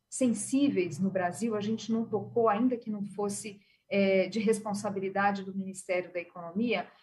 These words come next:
mas eu acho inaceitável o desprezo para essa questão,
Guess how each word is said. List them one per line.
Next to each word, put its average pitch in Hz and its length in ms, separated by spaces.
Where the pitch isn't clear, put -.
mas 202 300
eu 214 140
acho 220 520
inaceitável 233 1300
o 196 60
desprezo 247 680
para 226 120
essa 220 200
questão, 208 720